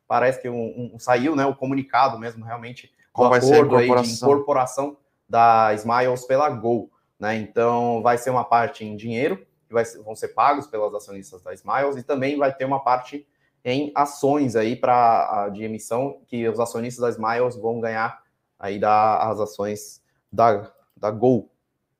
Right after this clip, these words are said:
Speaker 1: Então, deixa eu até consultar aqui uma colinha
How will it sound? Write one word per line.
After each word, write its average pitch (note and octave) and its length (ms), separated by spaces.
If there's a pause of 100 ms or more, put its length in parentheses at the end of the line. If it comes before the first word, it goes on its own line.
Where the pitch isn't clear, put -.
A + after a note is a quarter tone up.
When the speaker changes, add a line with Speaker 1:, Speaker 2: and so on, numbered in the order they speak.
(560)
Speaker 1:
Então, A#2+ 840
deixa A2+ 180
eu - 20
até C3 220
consultar B2+ 460
aqui A#2 280
uma A#2 180
colinha A2+ 480